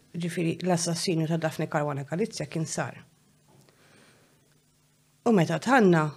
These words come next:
l-ewwel ħaġa li rajna li daw il-gruppi kienu qed jiċċelebraw l-assassinju ta' Daphne Caruana Galizia. Għadna speċi, di minn fejn ġejja, għalfej, għalfej din mibeda. U għamilna sitt xhur,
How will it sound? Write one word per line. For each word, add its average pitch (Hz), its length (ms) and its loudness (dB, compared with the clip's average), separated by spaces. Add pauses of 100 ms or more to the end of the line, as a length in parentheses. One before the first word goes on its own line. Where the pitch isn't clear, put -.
(100)
l-ewwel 214 240 4
ħaġa 160 240 0
li 160 120 2
rajna 185 380 4 (260)
li 185 120 2
daw 151 220 0
il-gruppi 165 680 -2
kienu 180 240 4
qed 170 180 0
jiċċelebraw 170 800 2 (640)
l-assassinju 185 840 0 (120)
ta' 190 100 -4
Daphne 156 300 -4
Caruana 143 260 -4
Galizia. 147 460 -10 (2000)
Għadna 202 300 -2
speċi, 196 380 -6 (260)
di 202 160 -4
minn 185 100 0
fejn 147 220 -10
ġejja, 135 320 -12 (240)
għalfej, 170 380 -4 (180)
għalfej 170 280 -4
din 156 140 -4
mibeda. 151 460 -8 (1080)
U 247 60 4
għamilna 185 320 8
sitt 170 220 0
xhur, 254 320 6